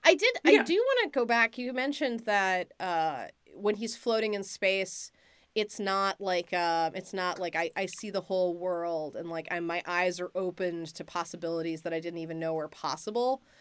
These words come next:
Speaker 2: Yeah.
Speaker 1: Before, and you were s-, you know, said that, like, it's, it's more about his insignificance. And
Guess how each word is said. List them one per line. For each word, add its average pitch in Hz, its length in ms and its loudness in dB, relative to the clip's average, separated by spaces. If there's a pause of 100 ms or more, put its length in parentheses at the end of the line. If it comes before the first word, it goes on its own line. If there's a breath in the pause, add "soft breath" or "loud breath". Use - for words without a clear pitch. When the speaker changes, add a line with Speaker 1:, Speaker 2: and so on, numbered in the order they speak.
(380 soft breath)
Speaker 2:
Yeah. 208 360 8
Speaker 1:
Before, 240 800 4 (280 loud breath)
and 214 360 4
you 220 140 0
were 208 60 6
s-, 202 200 -2
you 202 120 -4
know, 175 120 -2
said 180 220 -2
that, 175 160 0
like, 175 160 -4
it's, 175 140 -12
it's 185 160 -8
more 180 180 0
about 175 160 0
his 175 180 -8
insignificance. 180 920 -6
And 202 160 -4